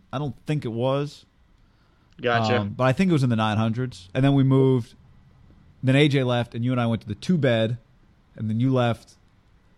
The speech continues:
Speaker 1: and, uh,
Speaker 2: What was a
Speaker 1: Lindquist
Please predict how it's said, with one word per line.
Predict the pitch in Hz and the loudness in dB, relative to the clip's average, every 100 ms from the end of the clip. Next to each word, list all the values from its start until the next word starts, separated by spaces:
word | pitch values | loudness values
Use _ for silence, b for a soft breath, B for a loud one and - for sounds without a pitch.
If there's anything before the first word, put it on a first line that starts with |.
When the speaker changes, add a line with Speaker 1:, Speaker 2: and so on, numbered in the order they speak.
| _ _ _ - | _ _ _ -6
Speaker 1:
and, | 107 101 | -4 -4
uh, | 101 95 90 85 - _ _ _ _ _ - | -4 -4 -6 -8 -16 _ _ _ _ _ -18
Speaker 2:
What | 113 - 165 | -8 2 4
was | 165 | 4
a | 143 | 2
Speaker 1:
Lindquist | 165 | 2